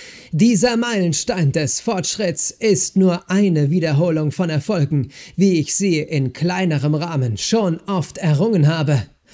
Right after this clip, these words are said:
Eine Fortsetzung meiner sorgfältig vorbereiteten Politik, die die Erfüllung meines Planes zum Ziele hat.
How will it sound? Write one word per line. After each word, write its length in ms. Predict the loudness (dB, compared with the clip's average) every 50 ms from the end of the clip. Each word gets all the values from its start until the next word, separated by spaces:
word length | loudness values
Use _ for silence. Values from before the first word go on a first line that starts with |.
| -20 -20 -20 -12 -4
Eine 260 | 0 2 2 2 2
Fortsetzung 800 | 2 0 0 0 0 0 0 0 0 0 0 0 0 2 2 2
meiner 300 | 2 2 0 0 0 0
sorgfältig 920 | 2 2 0 0 -2 -4 -6 -4 -2 -2 0 0 0 0 0 0 -2 -2 -4
vorbereiteten 800 | -4 -2 0 0 0 0 0 0 -2 -2 -2 -4 -4 -2 -2 0
Politik, 680 | 0 0 0 0 0 0 0 0 0 -2 -4 -8 -18 _ -20 -20 -20 -8 0
die 180 | 2 4 4 6
die 100 | 4 2
Erfüllung 680 | 2 0 -2 0 2 2 2 2 2 2 4 2 2 2
meines 600 | 2 2 2 2 2 2 2 2 0 0 -2 -4
Planes 580 | -4 -2 -2 -2 0 0 2 2 2 0 0 -2
zum 260 | 0 0 0 0 0
Ziele 360 | 0 0 2 2 2 2 2
hat. 280 | 0 0 -2 -4 -8 -12